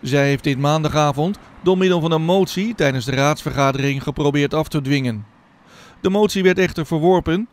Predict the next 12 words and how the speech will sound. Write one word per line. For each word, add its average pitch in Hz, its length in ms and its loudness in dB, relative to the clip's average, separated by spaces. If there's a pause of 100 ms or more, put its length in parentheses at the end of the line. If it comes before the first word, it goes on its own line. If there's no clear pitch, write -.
(280)
met 147 220 -4
name 160 340 0
ook 156 180 0
omdat 147 300 -2
portefeuillehouder 147 880 0
Peter 165 320 -2
van 139 160 -4
Diepen 160 400 -2 (240)
in 170 160 -2
de 165 100 2
voorafgaande 151 600 0
commissievergadering 139 1080 -2